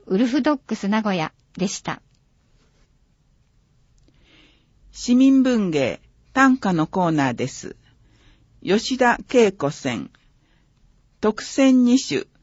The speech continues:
Speaker 2: 入選八首を紹介します。特選、小沢一丁目、押沢俊之。こら帰る、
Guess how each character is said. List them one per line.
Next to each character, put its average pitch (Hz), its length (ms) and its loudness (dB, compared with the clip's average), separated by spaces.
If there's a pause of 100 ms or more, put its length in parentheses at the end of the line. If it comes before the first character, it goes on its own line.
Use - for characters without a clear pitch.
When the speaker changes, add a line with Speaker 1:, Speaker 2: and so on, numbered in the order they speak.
(280)
Speaker 2:
入 269 320 2
選 262 320 0
八 269 200 0 (200)
首 202 100 0
を 226 180 0
紹 185 320 0
介 175 240 -2
し 175 160 -6
ま 143 200 -2
す。 - 280 -14 (2000)
特 208 300 -2
選、 208 420 -4 (1080)
小 269 160 2
沢 220 340 6
一 - 140 -6 (140)
丁 214 260 2
目、 180 300 0 (400)
押 233 420 -4
沢 220 360 4
俊 214 360 -4
之。 151 440 -4 (1300)
こ 262 140 4
ら 214 180 6
帰 208 380 2
る、 139 240 -2